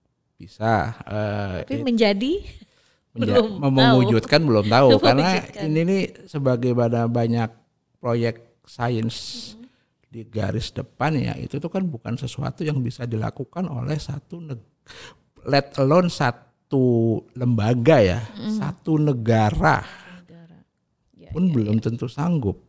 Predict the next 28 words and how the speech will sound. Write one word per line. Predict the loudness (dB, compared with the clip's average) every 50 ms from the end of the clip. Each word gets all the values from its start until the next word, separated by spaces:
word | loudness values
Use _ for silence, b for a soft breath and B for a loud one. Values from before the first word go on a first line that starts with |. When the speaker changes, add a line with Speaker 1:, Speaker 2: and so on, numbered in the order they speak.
| _ _
Speaker 1:
Belum | -6 -2 0 0
tentu | 0 0 0
sanggup | -2 -2 0 0
ya. | -2 -2 B B B B B B B B _ _ _
Ada | -6 -2 0 2 4
yang | 4 4 4 4 2
bisa | 2 4 4 4
mereka | 2 2 2 2 2
lakukan | 2 2 2 0 0 2 2 4 4
gitu, | 4 2 2 0
yang | 0 0 0 0 0 0 0 -2 -2 -4 -6
skala | -8 -8 -8 -4 -4 -2 -2
kecilnya | -4 -6 -8 -14 -10 -6 -2 0 0 0 0
ada, | -2 -4 -4
tapi | -6 -4 -4 -4
skala | -4 -2 -2 -2 -2
kecil | -2 -4 -4 -2 -2 -2
pun | 0 0 -2
sekarang | -2 0 -2 -2 -2 -2
kita | -2 -4 -4 -4
bicara | -4 -4 -6 -6 -6 -4 -2 -2 -2 -4 b b b b b b b b b _ _ _ _ _ _ _ _ _
lima | -20 -16 -10 -8 -8
puluh | -6 -4 -4 -2 -2
orang, | -2 0 0 2 2 2 0 -2
seratus | -4 -8 -10 -10 -10 -10 -10
Speaker 2:
Hmm. | -6
Speaker 1:
orang. | -4 -4 -2 -2 -4 -4
Speaker 2:
Hmm. | -8 -10 -14 -20 -20 -20 -20 -20 -20 -20